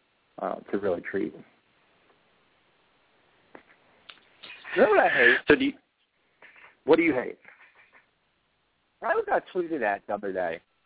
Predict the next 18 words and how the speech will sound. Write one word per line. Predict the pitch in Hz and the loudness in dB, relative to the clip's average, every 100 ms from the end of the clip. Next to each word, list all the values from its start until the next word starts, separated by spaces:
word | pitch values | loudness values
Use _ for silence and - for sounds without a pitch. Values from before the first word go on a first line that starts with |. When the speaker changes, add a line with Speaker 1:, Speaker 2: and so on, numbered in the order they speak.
| _ _ _ _ _ _ _ - | _ _ _ _ _ _ _ -8
Speaker 2:
and | 147 | -4
it | |
kinda | 226 320 | 0 -2
pissed | - 190 - | -2 -8 -6
me | 147 113 | 0 4
off | 120 - | 6 4
'cause | 110 95 | -4 -10
this | 113 - | -14 -8
person | 208 214 - - 123 | -4 -4 -6 -6 -2
tweeted | 127 120 | 0 2
at | 104 98 | 2 0
me | 98 95 92 98 | -2 -4 -6 0
and | 98 95 87 90 - _ _ - | 4 4 4 0 -10 _ _ 4
basically | 156 175 165 147 131 - | 4 4 2 2 2 4
said | 127 123 113 | 8 8 6
that | 117 113 104 104 104 _ _ _ _ | 4 4 4 2 -4 _ _ _ _
this | 139 139 147 - | -10 -8 -8 -8
radio | 127 127 127 117 | -4 0 0 -2